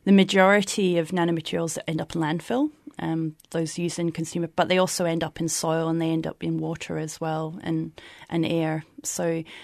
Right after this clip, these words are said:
we're really concerned that there's a complete absence of a regulatory regime for these chemicals in Aus-, Australia. Um, so our chemical regulator, nicnas,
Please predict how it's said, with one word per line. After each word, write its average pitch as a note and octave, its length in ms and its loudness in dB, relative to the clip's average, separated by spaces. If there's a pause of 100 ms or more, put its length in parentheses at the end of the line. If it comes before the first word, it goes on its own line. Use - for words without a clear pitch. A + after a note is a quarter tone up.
(1000)
we're G#3+ 160 10
really F#3+ 220 6
concerned E3 560 2
that - 120 0
there's - 360 -2 (120)
a G3 60 -4
complete F3 320 0
absence E3 400 0
of D#3+ 80 -6
a E3+ 80 0
regulatory E3 680 -4
regime D#3+ 580 -2
for - 160 -8
these E3+ 180 -4
chemicals F3 540 -6
in F3 100 -4
Aus-, - 380 -6
Australia. D#3+ 680 -4 (160)
Um, E3 220 0
so F3 240 0
our F3+ 220 6
chemical F3+ 400 -2
regulator, E3+ 800 -2
nicnas, E3 840 -4